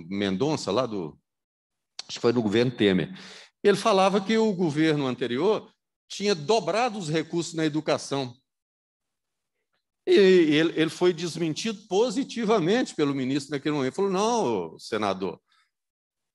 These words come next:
é Humberto Costa, né? "Não, não, não, não, os recursos na gestão,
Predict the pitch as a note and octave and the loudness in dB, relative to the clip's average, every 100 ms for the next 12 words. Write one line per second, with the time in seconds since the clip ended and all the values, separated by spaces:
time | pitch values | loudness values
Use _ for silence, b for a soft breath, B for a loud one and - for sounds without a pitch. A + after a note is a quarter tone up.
0 | _ _ - A2+ A2+ C#3 - C3 C3+ - | _ _ -4 -2 0 -4 -4 -2 -2 -2
1 | A2 A2+ D#3 - B B _ F#3 G3 A3 | -6 -4 -4 -8 B B _ 0 2 4
2 | G3 F3+ F#3 G3+ F#3 G3+ - - - - | 4 4 4 4 2 0 -4 -10 -8 -4
3 | C#3 D#3+ E3+ - G#3+ B3 - C3+ D3+ D3+ | 0 2 2 2 2 2 0 0 2 4
4 | D3 B2 - E3 G#3 E3+ | 2 0 -2 0 0 0